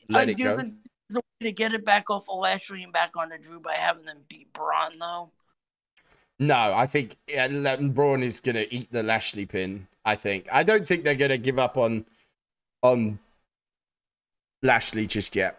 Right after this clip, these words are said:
Speaker 1: I feel like he's gonna be, uh, the man. It's gonna be one hell of a big guy triple threat, though, isn't it? Like, I always worry when it's big guys like that in triple threats.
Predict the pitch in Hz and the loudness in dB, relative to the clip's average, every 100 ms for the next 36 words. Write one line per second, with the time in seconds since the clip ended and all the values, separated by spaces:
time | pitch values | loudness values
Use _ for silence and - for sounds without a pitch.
0 | _ 120 - 131 120 113 - 117 104 - | _ -2 2 2 4 2 0 -2 -2 -2
1 | 107 101 95 98 98 95 92 95 - 98 | 0 0 0 -2 0 0 0 -2 -4 -2
2 | 101 95 92 - 151 151 113 101 95 117 | 0 0 -2 -2 -2 0 -2 -4 -4 -2
3 | 135 101 95 - _ _ _ _ _ _ | 0 0 -4 -6 _ _ _ _ _ _
4 | 131 131 123 113 101 - 139 101 - 131 | -4 -2 0 0 0 -2 -4 -6 -4 -4
5 | 101 95 117 - - 90 - - 151 202 | -4 -4 -6 -6 -8 -8 -4 2 4 4
6 | 170 139 156 139 117 113 107 - 135 113 | 2 4 4 4 0 -2 -4 -6 -4 -2
7 | 120 107 101 104 98 98 98 90 107 101 | 0 -2 -2 -4 -4 -4 -4 -6 -6 -6
8 | 92 95 85 - - | -8 -4 -4 -6 -16